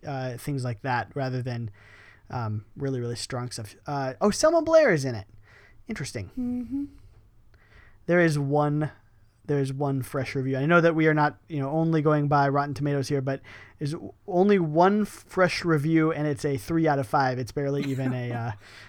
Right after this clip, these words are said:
Speaker 1: a fresh
Speaker 2: <laughs>
Speaker 1: review. It's a kind, fresh review, it sounds like. So, uh,
Speaker 2: Maybe a Katee Sackhoff
Speaker 1: okay.
Speaker 2: fan.
Speaker 1: And, which, hey, I, I, like I said, I, I will still check it out for that, but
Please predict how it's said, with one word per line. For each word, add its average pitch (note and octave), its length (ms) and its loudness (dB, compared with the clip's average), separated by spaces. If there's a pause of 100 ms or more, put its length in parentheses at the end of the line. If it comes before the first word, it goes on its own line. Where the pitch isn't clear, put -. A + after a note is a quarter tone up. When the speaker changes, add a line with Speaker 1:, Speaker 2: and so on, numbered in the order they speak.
(120)
Speaker 1:
a C#3 100 -4
fresh C#3+ 320 -4
Speaker 2:
<laughs> - 0 -
Speaker 1:
review. C3 260 -2
It's A#2+ 140 -6
a B2+ 60 -6
kind, C3 500 -4 (180)
fresh - 340 -4
review, C3 320 -2
it B2 100 -4
sounds - 320 -6
like. C3+ 180 -4 (100)
So, D3 260 -2 (460)
uh, D3 480 6
Speaker 2:
Maybe A#3 220 -4
a G#3 40 -2
Katee G3 300 -6
Sackhoff D#3+ 140 2
Speaker 1:
okay. D#3+ 220 4
Speaker 2:
fan. C#3+ 340 -12 (1040)
Speaker 1:
And, A#3 160 6
which, - 360 4 (160)
hey, E3 340 2
I, F3 480 4 (140)
I, G#3+ 120 -4
like G3 200 12
I F#3+ 40 6
said, D#3 240 2
I, E3 200 8
I D#3+ 100 4
will E3 120 0
still F#3+ 200 -4
check F#3 240 -2
it F3 60 2
out D#3+ 180 0
for E3 380 0
that, D3 420 0
but D3+ 200 -2